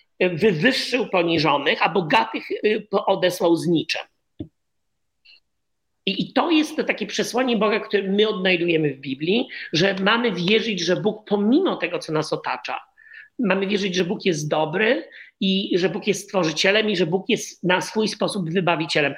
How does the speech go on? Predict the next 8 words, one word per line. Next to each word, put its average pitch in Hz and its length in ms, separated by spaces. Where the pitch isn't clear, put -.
On 185 180
wybawił 185 460
Izrael 185 580
i 180 100
wskrzesił - 540
Chrystusa 151 440
z - 80
martwych. - 380